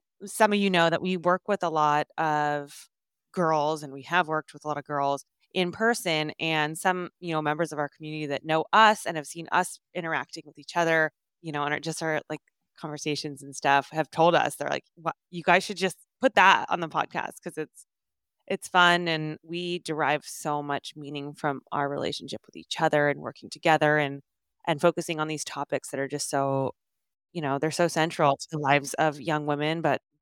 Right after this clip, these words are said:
you know, women of all ages. So, yeah, so that's what we're doing. So welcome back. So most of you know that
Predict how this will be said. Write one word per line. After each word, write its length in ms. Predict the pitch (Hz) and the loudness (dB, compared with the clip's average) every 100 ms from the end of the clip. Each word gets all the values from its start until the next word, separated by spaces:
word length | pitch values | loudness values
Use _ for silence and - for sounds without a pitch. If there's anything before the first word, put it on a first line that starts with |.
| _ | _
you 80 | |
know, 140 | 143 160 | -8 -2
women 300 | 175 160 160 | 0 0 0
of 100 | 151 - | -4 6
all 180 | 240 196 | 10 10
ages. 540 | 143 - 87 85 - _ _ _ | 6 0 -2 -4 -6 _ _ _
So, 140 | - 214 | -4 0
yeah, 220 | 247 - | 2 0
so 160 | - 190 | -6 -8
that's 180 | 202 | -8
what 60 | - | -6
we're 80 | 226 | -4
doing. 280 | 254 339 156 | -2 -2 -2
So 100 | 175 | 0
welcome 260 | 170 196 233 | 0 0 4
back. 260 | 180 240 - _ _ _ _ _ _ _ _ | 6 6 2 _ _ _ _ _ _ _ _
So 160 | - 285 | 2 8
most 220 | 330 - | 8 6
of 60 | 311 | 2
you 100 | 302 | 6
know 360 | 285 285 294 - | 6 6 4 4
that 340 | 196 190 190 | 6 6 4